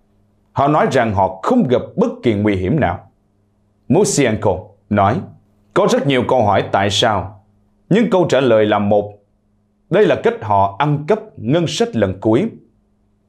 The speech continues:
Tại sao lại đào hào trên một bãi biển mà ở đó không thể đổ bộ tấn công?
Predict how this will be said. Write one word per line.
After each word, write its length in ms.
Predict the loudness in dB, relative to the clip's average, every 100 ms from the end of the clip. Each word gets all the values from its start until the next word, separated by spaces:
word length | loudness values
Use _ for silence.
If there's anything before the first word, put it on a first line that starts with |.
| _ _ _ -2
Tại 180 | -2
sao 240 | 0 0 2
lại 140 | 2
đào 220 | 2 2
hào 360 | 0 0 -2 0
trên 180 | -2 0
một 180 | -2 0
bãi 160 | 0
biển 400 | 0 -2 -2 -6 -8 -18 _ _ -2
mà 100 | 0
ở 180 | 2 2
đó 280 | 2 -2 -2
không 240 | -2 -2
thể 140 | -2 -2
đổ 240 | 0 0
bộ 200 | 0 0 0
tấn 180 | 0
công? 340 | 0 -2 -6